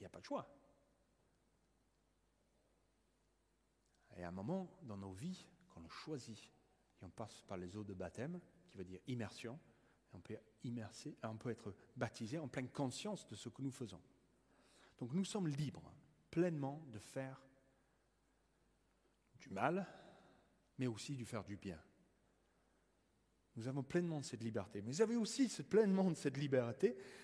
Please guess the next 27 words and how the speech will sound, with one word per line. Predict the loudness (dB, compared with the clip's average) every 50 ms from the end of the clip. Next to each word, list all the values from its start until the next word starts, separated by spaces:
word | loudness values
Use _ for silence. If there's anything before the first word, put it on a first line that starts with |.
| -12 -8
sachant | 2 6 6 6 6 6 6 6 6 6 4 2 2 6
aussi | 6 6 8 6 4 2 2 2 4
que | 4 4 4
Dieu | 4 4 4 4 4 4 4 2 6 6
est | 6 6 6 2 -2 -8
souverain. | -8 -4 0 2 2 4 6 6 6 6 6 2 -2 -4 -8 -16 -20 -20 -20 -20 -20 -20 _ _ _ _ _ _ _ _ _ _ _ _ -20 -20 -20 -20 -20 _ _ _ _ _ _ _ _ _ _ _ _ _ _ _ _ _ _ _ _ _ _ -20 -20 -8 -4
Il | -4 -4
prévoit | -2 2 10 10 10 10 10 6 4
toutes | 4 0 -2 -2
choses, | 0 -2 -2 -2 -2 -6 -10 -14 -14 -20 -20 -20 -6 -4
il | -2 -2 -2
sait | -2 -2 -4
toutes | -4 -4 -10 -10 -8
choses. | -8 -8 -8 2 2
Et | 4
il | 4 6 8
y | 8
a | 8
des | 8 10
mystères | 8 8 8 8 10 12 12 12 12 12 10
là | 6 6 6 4 2 -2 -8 -16 -18 -20 -20 -20 -20 -10 -2
qu'on | -2 0
n'arrive | 0 2 0 0 -2 -2 -4 -14 -6
pas | -4 -4 -4
complètement | -2 -4 -4 -4 -4 -4 -2 -2 -4
à | -2
saisir. | -4 -4 -6 -8 -8 -12 -14 -16